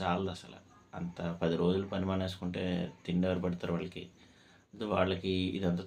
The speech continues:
తక్కువగా ఉంటుంది. వీళ్ళల్లో, వీళ్ళనే ఎక్కువ కన్వర్షన్ చేస్తున్నారు వీళ్ళు.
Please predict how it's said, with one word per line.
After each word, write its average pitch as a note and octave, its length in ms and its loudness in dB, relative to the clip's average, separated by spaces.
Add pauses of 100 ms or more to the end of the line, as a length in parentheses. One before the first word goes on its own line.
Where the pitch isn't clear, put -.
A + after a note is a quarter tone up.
తక్కువగా F2+ 300 0
ఉంటుంది. - 360 -4
వీళ్ళల్లో, F#2+ 500 2
వీళ్ళనే F#2+ 680 0
ఎక్కువ F#2 240 -6
కన్వర్షన్ F#2+ 520 -2
చేస్తున్నారు F2 440 -8
వీళ్ళు. B1 200 -14